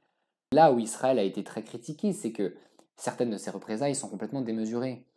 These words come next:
Je pense surtout au massacre de Kibia en mille neuf cent cinquante-trois par l'unité cent un d'Ariel Sharon,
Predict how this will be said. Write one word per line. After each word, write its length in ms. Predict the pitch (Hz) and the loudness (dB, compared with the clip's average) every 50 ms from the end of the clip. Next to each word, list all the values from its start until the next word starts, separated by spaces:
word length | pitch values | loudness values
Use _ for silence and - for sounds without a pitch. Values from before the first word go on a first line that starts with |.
| _ _ _ - _ - - _ _ | _ _ _ -20 _ -20 -20 _ _
Je 100 | - - | -8 -8
pense 240 | 143 - - 110 120 | -4 -4 -4 -4 -4
surtout 360 | - - 123 - - - 175 | -6 -6 -6 -8 -2 0 0
au 140 | 175 170 139 | 2 2 0
massacre 380 | 120 117 120 120 156 151 - 131 | -2 -2 -2 -2 -2 -2 -2 -4
de 80 | 113 | -4
Kibia 580 | 110 113 - - 143 147 143 139 135 127 - - _ _ _ _ _ _ | -4 -4 -6 -6 -2 2 2 2 2 0 -6 -14 _ _ _ _ _ _
en 100 | - 101 | -8 -6
mille 120 | 104 107 | -4 -4
neuf 100 | 107 107 | -6 -6
cent 80 | - 131 | -8 -10
cinquante-trois 480 | - - 135 135 127 - - 143 135 - | -10 -8 -8 -8 -8 -2 -2 -2 0 0
par 140 | 110 90 | -2 -4
l'unité 320 | 95 101 104 107 104 - 107 | -4 -6 -8 -8 -8 -8 -10
cent 240 | 110 - 120 127 135 | -8 -6 -4 -4 -4
un 160 | 151 165 160 - - - _ _ | -4 -6 -8 -12 -20 -20 _ _
d'Ariel 300 | - 208 214 131 135 135 | -2 0 2 2 0 -2
Sharon, 460 | 135 - 135 123 135 135 123 101 82 | -2 -4 -2 -2 -2 -2 -4 -6 -10